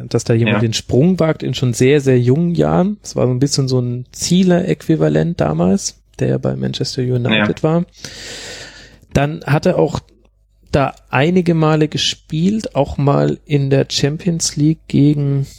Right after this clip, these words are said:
Speaker 1: ich überleg grad, ob's Dortmund war, war jetzt nie ganz, ganz doll, aber war auch nie ganz schlecht, aber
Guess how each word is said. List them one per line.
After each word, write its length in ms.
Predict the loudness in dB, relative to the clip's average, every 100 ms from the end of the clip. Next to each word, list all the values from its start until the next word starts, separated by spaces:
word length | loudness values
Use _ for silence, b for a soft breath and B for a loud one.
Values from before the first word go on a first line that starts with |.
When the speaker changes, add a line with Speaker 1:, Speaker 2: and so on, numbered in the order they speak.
| B B
Speaker 1:
ich 80 | -2
überleg 340 | 0 2 0
grad, 240 | 2 0 0
ob's 180 | -4 0
Dortmund 500 | 0 2 0 0 2
war, 320 | 2 2 0 -6 -14 -20 -20 -20 -4
war 200 | 0 2
jetzt 340 | 2 -2 -4
nie 320 | 0 2 2 2
ganz, 440 | 0 -2 -8 -10 -10
ganz 320 | -6 -4 -4 -2
doll, 300 | 2 4 2
aber 200 | 2 0
war 100 | 0
auch 160 | -4 -8
nie 180 | -2 -2
ganz 240 | 0 -4
schlecht, 480 | -6 -2 0 0 -4 -20 B B B B
aber 560 | 0 2 4 2 0